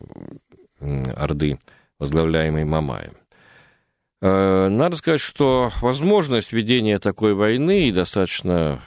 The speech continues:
временами активными, э, способами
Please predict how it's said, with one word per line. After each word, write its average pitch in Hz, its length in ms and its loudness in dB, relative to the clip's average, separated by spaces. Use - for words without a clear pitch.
временами 78 600 -2
активными, 101 840 0
э, 73 560 -4
способами 90 760 -2